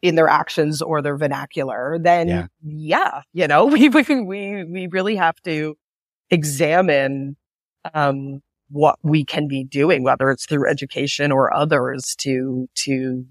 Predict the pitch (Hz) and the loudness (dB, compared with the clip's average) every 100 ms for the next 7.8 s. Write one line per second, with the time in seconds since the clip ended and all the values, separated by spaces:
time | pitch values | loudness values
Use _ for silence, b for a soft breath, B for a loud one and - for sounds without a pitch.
0 | 135 135 139 - - 143 190 131 - 67 | -6 0 0 0 -10 -10 -4 -2 0 -2
1 | - - _ _ _ _ _ 151 143 139 | -2 -8 _ _ _ _ _ 0 2 0
2 | 92 147 131 - 147 - 143 - 151 - | 0 2 0 -4 -2 2 2 0 -4 -6
3 | - 151 _ 151 143 _ _ 160 143 127 | -8 -20 _ -8 -8 _ _ -2 2 2
4 | 123 151 - _ _ _ - 196 170 160 | 0 -4 -12 _ _ _ 0 2 2 0
5 | 165 160 160 156 151 147 139 135 127 147 | 0 2 2 2 0 0 -2 -2 -4 -2
6 | 151 147 135 135 139 135 139 139 - 180 | 2 4 2 0 -6 -4 -6 -6 0 0
7 | - 165 135 - - 165 156 135 | 2 -2 -2 -2 -4 -4 -6 -10